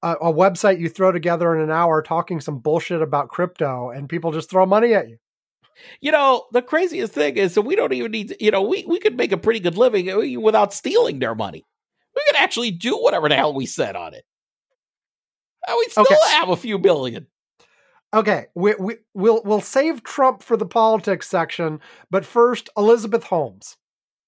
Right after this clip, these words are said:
Speaker 2: Well, look, uh, you would, uh, look, that's another straight up fraudster too. <laughs> I mean,
Speaker 1: She
Speaker 2: she
Speaker 1: has this
Speaker 2: kept
Speaker 1: magical device, but she had
Speaker 2: Right.
Speaker 1: nothing.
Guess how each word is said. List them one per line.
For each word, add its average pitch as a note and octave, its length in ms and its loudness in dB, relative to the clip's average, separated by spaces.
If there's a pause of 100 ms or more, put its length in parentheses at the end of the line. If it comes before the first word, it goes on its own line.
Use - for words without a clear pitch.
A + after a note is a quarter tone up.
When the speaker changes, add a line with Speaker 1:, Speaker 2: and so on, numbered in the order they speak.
(680)
Speaker 2:
Well, A#3+ 560 2 (920)
look, A#3+ 340 0 (460)
uh, G#3+ 60 -8 (100)
you B3 160 -2
would, C4 200 2
uh, G#3+ 100 2 (120)
look, B3+ 300 0
that's A3+ 240 2
another G3+ 480 2
straight F3 380 -2
up D#3 240 0 (100)
fraudster E3+ 640 0
too. A3+ 300 0 (380)
<laughs> - 80 -20 (1700)
I A3+ 80 2
mean, B3 160 0
Speaker 1:
She - 20 -8
Speaker 2:
she B3+ 140 -4
Speaker 1:
has C4 140 4
this G4+ 180 2
Speaker 2:
kept F#3 60 -6
Speaker 1:
magical A3 540 2
device, F3+ 760 0 (340)
but F#3 240 -4
she F#3 80 0
had A3+ 100 6
Speaker 2:
Right. A3 120 2
Speaker 1:
nothing. A3 420 0